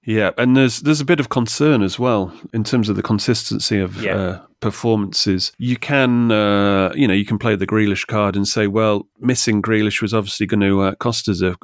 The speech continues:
Speaker 1: you know, a couple of places at least," and
Speaker 2: Yeah.
Speaker 1: that's true. But also, we can't rely on just one player because, uh, you know, if he gets injured again, and this is the fourth out of the last five seasons where he's missed maybe a third of the season,
Speaker 2: Mm-hmm.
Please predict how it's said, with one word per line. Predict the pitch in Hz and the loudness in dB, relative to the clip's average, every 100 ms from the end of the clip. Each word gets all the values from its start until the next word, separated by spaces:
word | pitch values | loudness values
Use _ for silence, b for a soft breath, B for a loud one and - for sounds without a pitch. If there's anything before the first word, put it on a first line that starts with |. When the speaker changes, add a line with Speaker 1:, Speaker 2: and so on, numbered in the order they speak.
| 92 | -6
Speaker 1:
you | - | -4
know, | 92 | -4
a | 98 | -4
couple | 107 - | -4 -2
of | 101 | -4
places | - 101 95 - 104 107 | -2 -2 -2 -2 -4 -4
at | 113 | -2
least," | 113 107 - - 110 | -2 -2 -4 -6 -2
and | 98 98 101 | -2 -2 -4
Speaker 2:
Yeah. | 87 - - | -6 -8 -10
Speaker 1:
that's | 123 120 - - | -4 -4 -4 -6
true. | - 139 110 90 | -2 0 2 0
But | 101 101 - | -2 -2 -2
also, | 113 - 107 | -4 0 0
we | 98 | 0
can't | - 110 | -2 -2
rely | 101 98 98 | 0 0 0
on | 98 | 0
just | 98 101 - | -2 -4 -2
one | 98 | -2
player | 90 113 107 90 | -2 -2 -2 -2
because, | 87 90 - 98 90 - - | -4 -8 -4 -4 -2 -4 -2
uh, | 95 95 92 - | -2 -2 -4 -2
you | |
know, | 101 | 0
if | 95 | 0
he | 107 | -2
gets | 104 - | -4 0
injured | 104 95 92 | 0 0 -2
again, | 85 104 95 101 | -2 -2 -2 -2
and | 101 | -2
this | 104 - | -4 -4
is | 95 - | -4 -2
the | 101 92 | -2 -2
fourth | - - 110 101 - | -6 -4 0 0 -2
out | 104 98 | -4 -4
of | 104 | -4
the | 98 | -4
last | 95 - | -2 -4
five | 107 98 | -4 -4
seasons | - 107 95 98 92 | -2 0 0 -2 -2
where | 104 | 0
he's | 95 90 | 0 0
missed | 98 - - 101 | -2 -2 -4 -4
maybe | 82 80 87 | -4 -2 -4
a | |
third | - 101 85 | -2 -2 -2
of | 85 | -4
the | 85 | -8
season, | - 90 80 82 117 | -6 -6 -6 -8 -10
Speaker 2:
Mm-hmm. | 113 101 | -10 -12